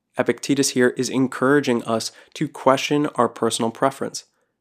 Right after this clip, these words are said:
and prompts us to ask further before we judge. So that, "If you really cared, you would do X, Y, or Z," becomes,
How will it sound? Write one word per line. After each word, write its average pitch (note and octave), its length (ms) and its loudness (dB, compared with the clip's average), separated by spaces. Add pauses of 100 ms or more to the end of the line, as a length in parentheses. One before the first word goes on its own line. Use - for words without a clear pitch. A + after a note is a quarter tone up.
(140)
and B2+ 180 0
prompts D3 440 2
us D3+ 200 2
to C3 200 0
ask C#3 400 0
further C3 580 0
before A#2 440 0
we B2 160 -2
judge. D#3 480 -4 (1000)
So B2 260 2
that, G#2+ 340 0 (500)
"If - 140 -6
you D3+ 100 0
really D3+ 240 4
cared, A2 460 0 (260)
you B2+ 200 4
would C#3 160 4
do A#2+ 280 4
X, - 220 -4
Y, A2+ 120 0
or A2 100 2
Z," G#2+ 260 0 (360)
becomes, G#2+ 600 -4